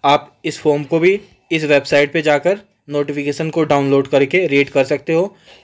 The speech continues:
और मैं इस वीडियो के डिस्क्रिप्शन में इसका लिंक भी दे दूँगा, इसका जो ये वाली वेबसाइट है, और डायरेक्ट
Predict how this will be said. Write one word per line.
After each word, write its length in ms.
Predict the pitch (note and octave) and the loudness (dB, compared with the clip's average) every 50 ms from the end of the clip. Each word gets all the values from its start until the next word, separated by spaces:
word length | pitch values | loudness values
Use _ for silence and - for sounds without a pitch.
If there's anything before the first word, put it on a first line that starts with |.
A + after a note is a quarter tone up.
| _ _ - | _ _ 0
और 160 | C3+ C3 C3+ | 2 2 2
मैं 200 | C#3+ D3+ D#3 D#3+ - | 2 0 -2 -2 0
इस 240 | E3+ F3 E3+ - | -2 -2 -2 -2
वीडियो 280 | E3 D#3 D3+ C#3+ D3+ D3 | -2 -2 0 2 2 2
के 120 | D3 D#3 | 2 0
डिस्क्रिप्शन 400 | D3+ D3+ C3+ - D3+ C3 - C#3+ | -2 -2 -4 -6 -8 -10 -8 -8
में 140 | D3 D#3+ E3+ | -6 -6 -6
इसका 200 | D#3 - - E3 | -6 -4 -2 -2
लिंक 280 | C#3+ C3+ C#3 C#3 C3+ C#3+ | 0 0 -2 -4 -2 -2
भी 120 | D#3 D#3 | 0 2
दे 120 | D3+ D#3+ D3+ | 2 2 2
दूँगा, 300 | D#3+ D#3+ E3+ F#3 G#3 A3 - _ _ _ _ _ _ _ _ _ _ _ _ _ _ _ _ _ _ _ _ _ _ _ _ _ - | 2 0 -2 -4 -6 -6 -10 _ _ _ _ _ _ _ _ _ _ _ _ _ _ _ _ _ _ _ _ _ _ _ _ _ -4
इसका 540 | D#3 D3+ - - F3 E3+ E3 D#3+ - - - D#3 | -2 -2 0 0 2 2 2 2 0 -4 -10 -14
जो 520 | C#3 C3 D#3+ D3 D3 C#3+ C#3+ - - - _ _ _ - | -8 0 2 4 4 4 2 0 -6 -14 _ _ _ -6
ये 160 | C3 C#3+ D3 | -2 0 2
वाली 220 | D3 D3 C#3+ D3 | 4 4 2 2
वेबसाइट 500 | C#3 C#3+ C3+ - - - C#3 C#3 D3 D3 | 2 0 0 0 0 -2 0 0 0 0
है, 100 | F3+ G3 F3+ | 0 -2 -2
और 240 | - D3 D3 C#3+ C#3 | 0 -2 -2 0 2
डायरेक्ट 420 | C3+ C#3 C3+ C3+ D#3 D3 - | 2 2 2 2 0 -4 -8